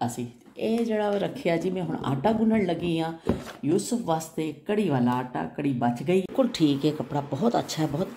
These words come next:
ਮਜ਼ਬੂਤ ਕੱਪੜਾ ਹੈ, ਪਰ ਇਹ ਜਿਹੜਾ, ਇਹ ਇਹਨਾਂ ਦੀ ਡੋਰੀਆਂ ਨਾ, ਇਹ ਥੋੜ੍ਹੀ ਉੱਪਰ ਨੀਚੇ ਕਰਨਾ, ਇਹ, ਅ, ਖਰਾਬ ਹੋ ਗਈਆਂ ਸਨ, ਤੇ ਇਸ ਤੋਂ ਬਲਾਈਂਡ ਚੇਂਜ ਕਰਵਾਏ ਨੇ, ਕਿਉਂਕਿ ਇੱਥੇ ਰਿਪੇਅਰਿੰਗ ਦਾ ਕੰਮ ਜਿਹੜਾ ਵੇ ਬੜਾ ਮਹਿੰਗਾ ਵੇ, ਰਿਪੇਅਰਿੰਗ ਨਾਲੋਂ ਬਿਹਤਰ ਹੈ ਕਿ ਤੁਸੀਂ ਨਵਾਂ ਲਵਾ ਲਵੋ। ਤੇ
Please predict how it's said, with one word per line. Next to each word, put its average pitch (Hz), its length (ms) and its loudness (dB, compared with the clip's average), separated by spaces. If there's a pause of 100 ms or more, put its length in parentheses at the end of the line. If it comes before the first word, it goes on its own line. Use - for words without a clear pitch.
(460)
ਮਜ਼ਬੂਤ 156 400 4
ਕੱਪੜਾ 180 320 2
ਹੈ, 208 100 4
ਪਰ 202 180 0
ਇਹ 202 140 0
ਜਿਹੜਾ, 190 340 0
ਇਹ 196 200 2
ਇਹਨਾਂ 180 180 2
ਦੀ 170 120 -2
ਡੋਰੀਆਂ 196 520 6
ਨਾ, 175 200 0 (280)
ਇਹ 185 40 2
ਥੋੜ੍ਹੀ 165 320 2
ਉੱਪਰ 160 260 0
ਨੀਚੇ 147 220 0
ਕਰਨਾ, 151 400 4 (560)
ਇਹ, 139 200 4
ਅ, 135 500 -2
ਖਰਾਬ 107 280 2 (120)
ਹੋ 127 60 0
ਗਈਆਂ 110 280 0
ਸਨ, 139 180 -4
ਤੇ 156 80 0
ਇਸ 151 60 0
ਤੋਂ 156 160 -4
ਬਲਾਈਂਡ 120 360 -2
ਚੇਂਜ 196 240 4
ਕਰਵਾਏ 220 440 2
ਨੇ, 220 120 0
ਕਿਉਂਕਿ - 640 -8
ਇੱਥੇ 180 240 4
ਰਿਪੇਅਰਿੰਗ 202 460 4
ਦਾ 196 80 6
ਕੰਮ 165 340 2
ਜਿਹੜਾ 170 240 4
ਵੇ 175 120 4
ਬੜਾ 143 200 0
ਮਹਿੰਗਾ 190 420 2
ਵੇ, 190 140 2
ਰਿਪੇਅਰਿੰਗ 147 360 2
ਨਾਲੋਂ 143 200 4
ਬਿਹਤਰ 135 340 2
ਹੈ 160 120 4 (360)
ਕਿ 202 80 0
ਤੁਸੀਂ 196 320 0
ਨਵਾਂ 135 320 4
ਲਵਾ 123 280 4
ਲਵੋ। 123 180 2
ਤੇ - 240 -6